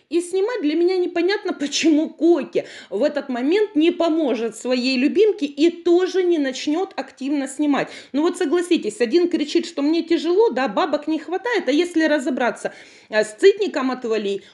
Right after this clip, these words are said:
Коки все оплати, обеспечь его, мамке что-то подкинь, а, еще и че-то себе надо оставить на расходы текущие. Действительно, не очень-то и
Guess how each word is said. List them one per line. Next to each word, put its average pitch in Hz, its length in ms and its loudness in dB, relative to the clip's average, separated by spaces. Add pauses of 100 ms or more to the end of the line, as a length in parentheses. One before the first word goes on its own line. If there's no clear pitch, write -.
(100)
Коки 349 420 4
все 330 320 -2
оплати, 247 760 -2
обеспечь 269 760 0
его, 254 260 0
мамке 349 400 0
что-то 320 400 -2
подкинь, 226 560 -6 (280)
а, 208 140 2
еще 285 440 6
и 381 40 -2
че-то 339 280 -2
себе 214 380 -2
надо 226 280 0
оставить 330 480 0
на 285 480 0
расходы 311 540 0
текущие. 294 600 0
Действительно, 339 600 2
не 196 140 0
очень-то 262 480 -2
и 226 320 -6